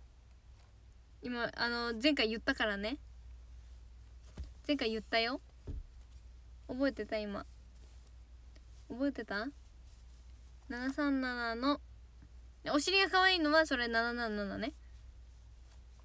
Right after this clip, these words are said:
羽がカックンってしてるが正解ね。羽が、あの、こう、カ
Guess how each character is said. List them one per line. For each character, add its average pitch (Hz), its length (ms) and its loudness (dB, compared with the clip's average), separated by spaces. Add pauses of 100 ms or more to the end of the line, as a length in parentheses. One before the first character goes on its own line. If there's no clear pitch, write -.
(160)
羽 277 300 4
が 320 140 6
カ 277 160 2
ッ 269 100 -6 (100)
ク 311 160 4
ン 311 120 6
っ 277 40 2
て 269 140 2
し - 120 -6
て 233 200 -2
る 240 340 -4
が 220 100 -6
正 202 180 -6
解 208 180 -4
ね。 240 180 -2 (1120)
羽 254 220 -2
が、 269 320 6
あ 233 40 2
の、 214 500 2
こ - 220 0
う、 - 520 -18
カ - 80 -10